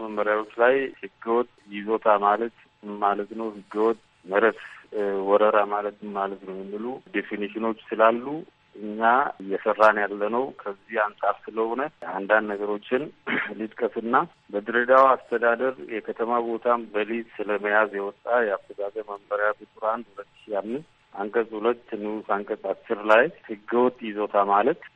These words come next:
አግባብ ካለው አካል እውቅና ውጪ የተያዘ ወይንም አግባብ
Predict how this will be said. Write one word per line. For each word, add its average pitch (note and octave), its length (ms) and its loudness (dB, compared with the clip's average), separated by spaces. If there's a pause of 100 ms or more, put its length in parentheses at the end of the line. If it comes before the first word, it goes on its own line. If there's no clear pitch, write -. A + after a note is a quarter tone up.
(160)
አግባብ G#2 400 4
ካለው A2 380 0
አካል A2 320 0 (280)
እውቅና A2 500 -10
ውጪ A2 240 -8 (440)
የተያዘ G2 540 2
ወይንም G#2+ 360 -2
አግባብ G#2 380 0